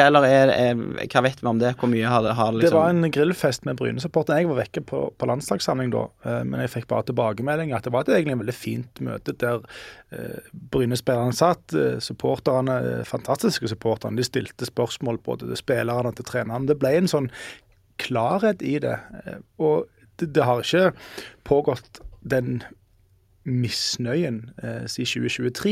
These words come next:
Speaker 2: i hvert fall. Klart, det er aldri, altså jeg husker når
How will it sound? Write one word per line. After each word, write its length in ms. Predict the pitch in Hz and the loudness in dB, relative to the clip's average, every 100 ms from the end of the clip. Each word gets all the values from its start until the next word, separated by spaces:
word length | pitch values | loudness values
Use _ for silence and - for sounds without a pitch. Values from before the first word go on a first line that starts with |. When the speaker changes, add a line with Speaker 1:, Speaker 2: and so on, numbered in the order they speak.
| 196 | 2
Speaker 2:
i 40 | |
hvert 160 | 127 120 | 2 -2
fall. 260 | - 123 - - - - | -2 -4 -6 -16 -18 -6
Klart, 300 | 131 123 - - 185 165 - - - _ _ _ | -2 -2 -4 -16 -16 -16 -18 -20 -20 _ _ _
det 160 | - - | -10 -8
er 160 | - | -2
aldri, 380 | 143 117 110 143 | 0 0 -2 -2
altså 220 | 120 135 | -2 0
jeg 80 | 131 | 0
husker 260 | 127 - 143 | 0 -2 -4
når 240 | 131 120 | -2 -4